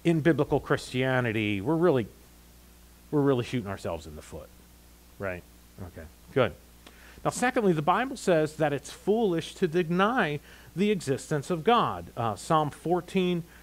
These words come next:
one and also Psalm fifty-three one says this. It's in your notes. It says, "The fool has said in his heart, 'There is no God.'"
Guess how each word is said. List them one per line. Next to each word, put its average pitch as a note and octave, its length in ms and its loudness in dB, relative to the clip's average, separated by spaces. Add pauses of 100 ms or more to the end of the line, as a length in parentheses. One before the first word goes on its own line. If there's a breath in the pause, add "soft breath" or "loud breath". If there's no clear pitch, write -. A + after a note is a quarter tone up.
(100)
one F#3+ 540 4 (440 loud breath)
and C3 220 2
also D#3 240 2
Psalm D3+ 260 0
fifty-three D#3+ 580 -2
one F#3+ 380 0
says D3 280 0
this. F3+ 200 -2
It's D3+ 160 -8
in E3 100 2
your D3 140 2
notes. F3+ 400 2
It D#3 100 -8
says, B2+ 220 -2
"The C#3 80 2
fool A#3 440 2
has F3+ 180 -2
said F3+ 320 2
in D#3 140 0
his C#3 160 -4
heart, G3+ 420 2
'There F#3 180 0
is - 160 -4
no G#3 160 0
God.'" G#3+ 460 -2